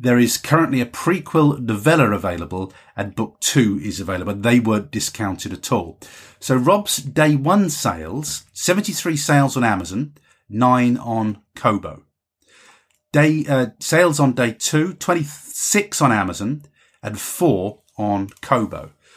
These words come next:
Now, Rob also had fourteen units sold through Draft Digital, but he doesn't know what the channel breakdown per day is. Uh, Rob, you can do a channel breakdown,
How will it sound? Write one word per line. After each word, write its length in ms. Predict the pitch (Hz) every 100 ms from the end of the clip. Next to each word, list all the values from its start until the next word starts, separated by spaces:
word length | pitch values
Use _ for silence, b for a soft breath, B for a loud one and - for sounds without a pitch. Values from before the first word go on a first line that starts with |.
| b b
Now, 120 | 110
Rob 180 | 127 143
also 300 | 175 175 156
had 240 | 135 127
fourteen 560 | - - 185 - 170 147
units 420 | 139 135 135 -
sold 380 | - 131 123 117
through 160 | - 113
Draft 460 | 127 117 107 -
Digital, 520 | 127 110 101 - 95 - B B -
but 80 |
he 60 | 117
doesn't 240 | 143 139
know 120 | 131 120
what 140 | 113
the 60 | 117
channel 320 | - 120 107
breakdown 480 | 110 104 110 107 98
per 80 |
day 180 | - 104
is. 160 | 90 151
Uh, 100 | 139
Rob, 200 | 143 123
you 80 | 117
can 260 | - 151
do 160 | 143 139
a 40 |
channel 280 | - 117 90
breakdown, 520 | 82 95 92 95 90